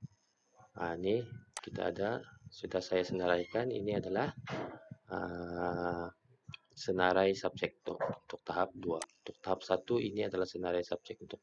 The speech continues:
tahap satu. Cuba saya besarkan.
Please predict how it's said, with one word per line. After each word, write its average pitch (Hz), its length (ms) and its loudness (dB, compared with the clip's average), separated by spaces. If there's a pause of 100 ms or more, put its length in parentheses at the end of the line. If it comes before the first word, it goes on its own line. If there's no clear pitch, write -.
tahap 90 320 -2
satu. - 400 -4 (1400)
Cuba - 240 -8
saya - 160 -10
besarkan. - 420 -12